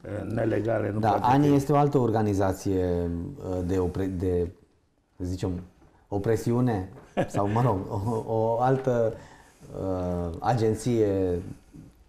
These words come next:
Speaker 2: care creează probleme în rândul aleșilor locali.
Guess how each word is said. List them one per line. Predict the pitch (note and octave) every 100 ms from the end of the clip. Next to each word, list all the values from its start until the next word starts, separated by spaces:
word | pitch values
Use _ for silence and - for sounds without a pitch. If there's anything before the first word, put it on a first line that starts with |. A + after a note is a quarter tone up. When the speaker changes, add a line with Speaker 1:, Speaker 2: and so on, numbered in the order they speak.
| -
Speaker 2:
care | G2+ G2 G2 F#2+ F#2+ F#2 - - - - - - - - - - - -
creează | A2+ A2+ A2 A2+
probleme | A#2 A2 A2+ G#2
în | G#2
rândul | A2 G#2 G2+
aleșilor | G2+ A2 - G#2+ F#2+
locali. | F#2+ - E2+